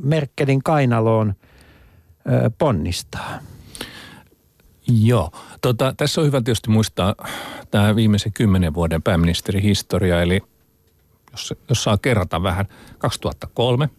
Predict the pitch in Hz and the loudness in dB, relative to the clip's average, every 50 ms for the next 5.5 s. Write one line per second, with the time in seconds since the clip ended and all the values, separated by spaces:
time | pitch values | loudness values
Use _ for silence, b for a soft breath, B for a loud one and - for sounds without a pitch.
0 | _ - _ _ _ _ b b b b b b b b b b _ _ _ _ | _ -20 _ _ _ _ b b b b b b b b b b _ _ _ _
1 | _ _ - - - - 104 101 - - 104 90 87 90 92 - _ _ - - | _ _ -20 -10 -4 -2 -2 0 0 0 0 2 2 0 -2 -6 _ _ -12 -10
2 | - 127 - 101 92 92 90 92 92 - 98 98 104 113 104 90 78 73 - 78 | -10 -6 -4 -2 0 0 0 0 0 0 0 2 2 2 2 2 0 -2 -4 -4
3 | 82 85 - 104 98 - 131 113 - - 120 117 113 113 113 110 104 101 - - | -4 -2 -2 -2 -2 0 -2 -2 -2 -2 -2 0 0 0 2 2 0 0 -2 -2
4 | 113 95 92 104 101 92 92 - - 107 98 92 95 95 90 85 82 95 98 95 | -2 0 0 2 2 2 0 0 -2 0 2 2 2 2 2 2 0 2 2 2
5 | 95 87 - - - 95 87 82 80 | 2 0 -2 -4 -4 -2 -2 -2 -2